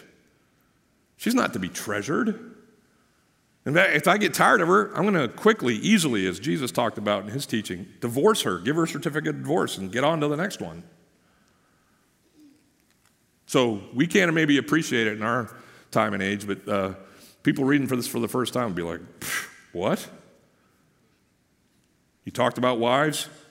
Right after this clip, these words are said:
and you told your husbands to love and not be harsh. That's what husbands do, not love and be harsh.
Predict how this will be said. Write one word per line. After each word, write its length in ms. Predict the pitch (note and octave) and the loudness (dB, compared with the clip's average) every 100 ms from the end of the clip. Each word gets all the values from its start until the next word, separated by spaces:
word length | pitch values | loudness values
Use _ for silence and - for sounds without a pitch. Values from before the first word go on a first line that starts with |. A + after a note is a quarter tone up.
| - | -4
and 300 | A#2 D3 E3+ | 2 2 2
you 60 | E3+ | 0
told 260 | F#3+ F3 | 2 2
your 100 | E3+ | 2
husbands 600 | D#3+ E3 F3+ F#3 F3+ - - - - | 2 0 0 0 -2 -8 -14 -20 -8
to 100 | - | -4
love 300 | A#2 C#3 D3 | -2 0 0
and 100 | C3+ | -2
not 160 | C#3+ C#3 | -2 0
be 100 | C3 | 0
harsh. 360 | D3+ F#3 - | 0 -2 -4
That's 260 | - F#3 - | -4 -2 -2
what 120 | D#3+ | -4
husbands 500 | - D3 D3 C#3+ B2+ | -2 -2 -2 -4 -2
do, 320 | A#2+ F3+ F2 F2 | 0 0 0 -2
not 280 | A2+ C#3+ | -4 -2
love 300 | C3+ D3+ G#2+ | 0 0 0
and 140 | A2+ F#2+ | -4 -4
be 160 | B2+ | -4
harsh. 320 | A2+ C#2+ - | -4 -4 -6